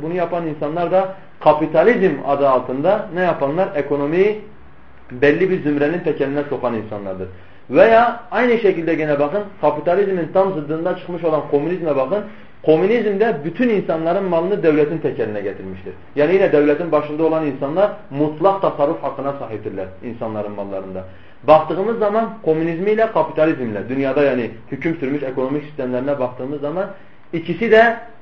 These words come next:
İslam'ın isimlendirilmesiyle cahiliye toplumunun neyidirler? Cahiliye toplumunun ekonomik sistemleridirler. Yine aynı şekilde arkadaşlar içkiye baktığımız zaman ve kadınlı eğlencelere baktığımız zaman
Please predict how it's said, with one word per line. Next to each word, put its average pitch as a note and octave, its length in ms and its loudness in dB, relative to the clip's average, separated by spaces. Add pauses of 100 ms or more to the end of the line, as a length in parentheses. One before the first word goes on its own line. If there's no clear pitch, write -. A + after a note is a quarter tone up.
(260)
İslam'ın E3 480 4
isimlendirilmesiyle D3+ 960 -2
cahiliye C#3+ 460 2
toplumunun D3+ 500 -4
neyidirler? D#3 460 0 (340)
Cahiliye C3+ 440 2
toplumunun C#3 520 -6 (220)
ekonomik C3+ 480 -2 (280)
sistemleridirler. A#2 760 -2 (440)
Yine F#3+ 200 6
aynı A3+ 260 2
şekilde D#3+ 360 -2
arkadaşlar D#3 480 0
içkiye F3+ 420 2
baktığımız C#3+ 480 0
zaman E3 280 -2 (100)
ve C#3+ 80 2 (100)
kadınlı C#3+ 340 -2
eğlencelere C#3 580 0
baktığımız C3 420 -4
zaman C3+ 260 -4